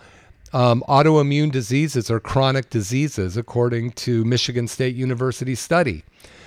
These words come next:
You know, s-, um, we are the most obese country in the industrialized world out of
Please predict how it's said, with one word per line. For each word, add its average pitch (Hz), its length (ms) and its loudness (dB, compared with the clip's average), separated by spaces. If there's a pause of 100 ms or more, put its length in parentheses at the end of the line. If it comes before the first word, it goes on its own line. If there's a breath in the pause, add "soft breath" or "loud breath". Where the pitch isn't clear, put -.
(260 loud breath)
You 113 120 -2
know, 123 160 2
s-, - 260 -4
um, 117 640 -2 (320)
we 131 200 4
are 127 300 2
the 117 100 2
most 127 320 2
obese 131 480 0
country 151 480 0
in 135 140 -2
the 127 120 -2
industrialized 117 840 -2
world 139 340 2
out 113 220 -2
of 113 140 -8